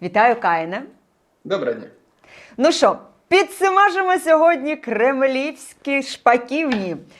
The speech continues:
Speaker 1: Про що ж сьогодні шумлять на болотах жабенята? Готовий? Я тут наготувала тобі питаннячка.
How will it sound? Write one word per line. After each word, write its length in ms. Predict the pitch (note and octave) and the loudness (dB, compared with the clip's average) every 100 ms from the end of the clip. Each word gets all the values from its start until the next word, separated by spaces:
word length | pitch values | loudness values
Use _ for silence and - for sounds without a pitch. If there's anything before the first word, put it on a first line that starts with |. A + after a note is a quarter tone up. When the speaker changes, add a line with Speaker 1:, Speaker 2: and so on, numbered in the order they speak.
| _ _ _ _ | _ _ _ _
Speaker 1:
Про 180 | A#3+ C4 | 2 2
що 300 | C4+ F4 F#4+ | 2 2 2
ж 60 | - | 0
сьогодні 600 | D4+ C4+ D4+ D#4 C4+ C#4+ | 0 2 2 2 0 -2
шумлять 560 | C#4 A3+ A3 B3 B3 | -2 0 2 2 2
на 120 | A3+ | -2
болотах 600 | G#3 G3 G#3 A#3+ A3+ G3+ F#3+ | -2 0 0 0 0 -4 -6
жабенята? 880 | G3 G3+ F#3+ F#3 F#3+ F#3+ F#3+ D3+ - - _ _ _ _ _ _ - | -2 -2 -2 -2 0 -2 -2 -10 -12 -20 _ _ _ _ _ _ -6
Готовий? 500 | G#3 A3 D#4+ G4 C4 | -2 4 4 4 2
Я 140 | A#3+ | 2
тут 140 | A#3+ A#3+ | 2 -2
наготувала 500 | A#3+ A#3 B3 A#3 A3+ | -2 0 2 2 2
тобі 220 | G#3+ G#3 | -4 -8
питаннячка. 800 | G3 G3+ C4 F4+ C4+ - F3 | -4 -2 -2 -4 -10 -8 -10